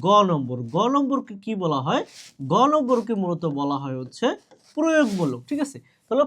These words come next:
প্রয়োগ কিভাবে করবা? প্রয়োগ যেহেতু তিন মার্কের, এর জন্য আমাদের তিনটা প্যারা লিখতে হবে। একটা হচ্ছে তোমার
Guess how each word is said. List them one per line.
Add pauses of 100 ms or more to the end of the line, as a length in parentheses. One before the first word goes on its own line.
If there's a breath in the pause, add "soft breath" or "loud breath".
(120)
প্রয়োগ
কিভাবে
করবা? (520 soft breath)
প্রয়োগ (180)
যেহেতু (160)
তিন
মার্কের,
এর
জন্য
আমাদের (420)
তিনটা
প্যারা
লিখতে
হবে।
একটা
হচ্ছে
তোমার